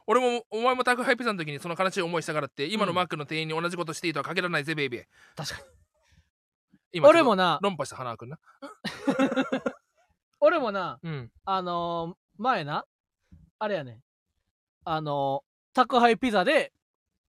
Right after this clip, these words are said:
Speaker 2: 着いても、ちょっと早めに着いたね。三十分って言ってたけど、二十五分ぐらいに着いたね。
Speaker 1: うん。
Speaker 2: そしたらさ、ピンポン押しても誰も来なくて、で、三十五分ぐらい、十分ぐらい家の前で待ったら、「すいません」って言って、車で帰ってきてんの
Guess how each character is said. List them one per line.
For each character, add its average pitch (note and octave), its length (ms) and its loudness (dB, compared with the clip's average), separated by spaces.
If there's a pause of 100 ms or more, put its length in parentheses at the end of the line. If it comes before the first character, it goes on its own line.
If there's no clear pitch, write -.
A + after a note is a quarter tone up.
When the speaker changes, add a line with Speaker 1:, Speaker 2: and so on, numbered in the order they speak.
(140)
Speaker 2:
着 F4+ 200 8
い E4 60 4
て A#4 100 12
も、 D4+ 360 6 (680)
ち - 80 2
ょ - 40 6
っ - 40 -20
と C4+ 100 6
早 D4 200 8
め D#4+ 120 2
に D#4 100 0
着 F3+ 120 -4
い E3 40 -4
た E3+ 120 0
ね。 B2+ 140 -8
三 F#3+ 240 -2
十 A3 100 -4
分 D3 380 -8
っ C3 40 -16
て E3 100 -10
言 F#3+ 100 -2
っ - 20 -16
て - 140 -16
た G3 100 -2
け C#4 80 -2
ど、 C4 100 4
二 C#4 180 0
十 B3 140 2
五 A#3 120 6
分 B3+ 120 4
ぐ A#3+ 60 0
ら F3 60 0
い - 20 -4
に - 40 -10
着 D3 100 -6
い B2+ 40 -8
た C#3+ 80 -4
ね。 A2+ 180 -12 (100)
Speaker 1:
う F3 80 -6
ん。 E3+ 120 -6
Speaker 2:
そ - 60 -20
し - 40 -16
た F4+ 60 4
ら D4+ 60 2
さ、 G#3+ 100 2
ピ D#4+ 160 2
ン D#4 80 -2
ポ A3+ 140 0
ン G#3+ 40 2
押 G#3 120 0
し - 20 -14
て F#3+ 80 -4
も D#3 120 -2
誰 G3+ 180 2
も E3+ 100 -2
来 F#3+ 120 -4
な F3+ 100 -2
く - 100 -16
て、 D#4 300 0 (300)
で、 C#4 100 -2
三 G4 320 4
十 C#4 240 4
五 D#4 160 4
分 E4+ 240 6
ぐ E4+ 80 6
ら A#3+ 80 6
い、 D3+ 80 -2
十 F#4+ 180 2 (120)
分 G4 200 0
ぐ F#4+ 60 0
ら C#4 80 4
い A#3+ 40 2
家 C4 100 0
の C4 60 0
前 G3 200 0
で A3 300 -2 (340)
待 A#3 200 6
っ - 40 -20
た D#4+ 140 6
ら、 A3+ 280 8
「す D#4 240 -6
い E4 80 0
ま D#4+ 140 4
せ G4 400 0
ん」 - 20 -4
っ - 40 -8
て G3 100 -10
言 - 20 -8
っ - 20 -14
て、 D3+ 100 -8
車 G4 420 4
で F4 80 2
帰 D#4 140 4
っ D#4 80 2
て C4 100 -6
き B3 40 -12
て F3+ 100 -6
ん C3 60 -10
の A#2+ 40 -14